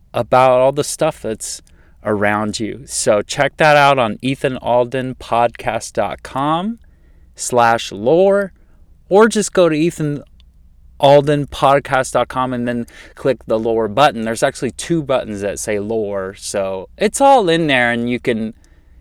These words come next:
see it there. So just now, now this is just my thoughts, but I wanted you guys to have the thoughts that were about this.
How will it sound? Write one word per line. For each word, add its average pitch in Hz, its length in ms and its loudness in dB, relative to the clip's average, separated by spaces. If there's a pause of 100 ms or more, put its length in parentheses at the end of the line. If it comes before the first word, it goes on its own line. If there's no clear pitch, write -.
(260)
see 160 320 4
it 101 160 -2
there. 90 380 -8 (720)
So 95 580 0 (720)
just - 240 0 (960)
now, 185 300 4
now 147 480 4
this 123 260 -2
is 113 80 -4
just - 240 -4
my 98 140 -4
thoughts, 101 420 -2
but 101 240 -4
I 113 120 -6
wanted 104 380 -4
you 110 60 -6
guys 101 280 -6
to 98 120 -10
have 98 380 -4 (420)
the - 140 -6
thoughts - 460 0
that 101 200 -2
were 104 140 -2
about 101 360 -2 (1000)
this. 101 560 -2